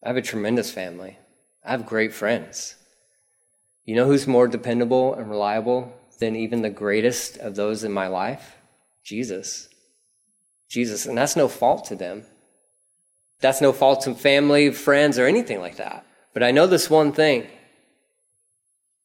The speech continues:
Jesus alone, and he's the only one who could ever say this, "I will never leave you. I will never forsake you. I will never leave you as, as an orphan."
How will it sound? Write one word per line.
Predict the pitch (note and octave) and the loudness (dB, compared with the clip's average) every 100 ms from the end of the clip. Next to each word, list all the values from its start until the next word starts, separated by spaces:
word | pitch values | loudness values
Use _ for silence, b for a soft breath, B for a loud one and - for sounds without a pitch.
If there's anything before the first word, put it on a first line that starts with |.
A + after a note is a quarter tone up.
| _ _ _ _ | _ _ _ _
Jesus | - C#3 D3+ C3+ - | -2 2 2 2 0
alone, | B2+ C3 C#3 A#2+ A2+ - | 2 4 4 2 -2 -4
and | A#2+ | -2
he's | B2+ D3 | 0 4
the | C3+ | 6
only | C3+ C#3 | 6 6
one | C3+ B2+ | 6 4
who | B2 | 2
could | A#2+ | 4
ever | A#2 A#2+ A#2 | 4 4 0
say | - G#2+ | 0 -2
this, | G2 G2+ - - - _ - | -2 -6 -8 -10 -12 _ -12
"I | A2+ C#3 D#3+ B2 G#2+ - _ - | -2 2 2 0 -4 -16 _ -8
will | A2+ | -4
never | A2+ G#2+ G#2+ | -2 -2 -4
leave | G2+ A#2 A#2 G2 | -4 -4 -4 -6
you. | F#2+ - A#2+ _ _ _ _ _ _ | -14 -14 -18 _ _ _ _ _ _
I | A2 C3 D3 | -2 2 2
will | A2+ | 0
never | A2 A2 G2 F#2+ | -2 -4 -4 -8
forsake | - A2 - A2+ G2 - - | -8 -8 -6 -4 -6 -10 -20
you. | - - _ _ _ _ _ _ _ _ _ _ _ _ _ - | -20 -20 _ _ _ _ _ _ _ _ _ _ _ _ _ -2
I | C#3 | 2
will | E3+ | 4
never | D3 D3 C#3 B2+ | 6 4 4 4
leave | A#2+ B2+ C3 | 2 0 0
you | G#2+ G2+ G2+ | -2 -6 -6
as, | G#2+ G#2 G2 - - | -4 -4 -6 -10 -18
as | - A2 G#2+ | -8 -6 -6
an | G#2+ | -6
orphan." | A2+ A2 A2+ - G2 - | -4 -4 -4 -8 -16 -16